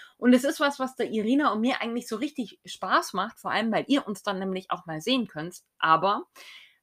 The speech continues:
am Samstag wäre das einfach nicht möglich gewesen und auch am Sonntag nicht, weil ich hab wirklich lang gebraucht, um <laughs> diese zweite Halbzeit zu verdauen, weil sie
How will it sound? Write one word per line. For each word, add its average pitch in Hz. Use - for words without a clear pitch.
am 202
Samstag 180
wäre 165
das 180
einfach 165
nicht 185
möglich 202
gewesen 170
und 156
auch 180
am 165
Sonntag 226
nicht, -
weil 165
ich -
hab -
wirklich 220
lang 185
gebraucht, 165
um 208
<laughs> -
diese 311
zweite 185
Halbzeit 185
zu 202
verdauen, 156
weil 170
sie -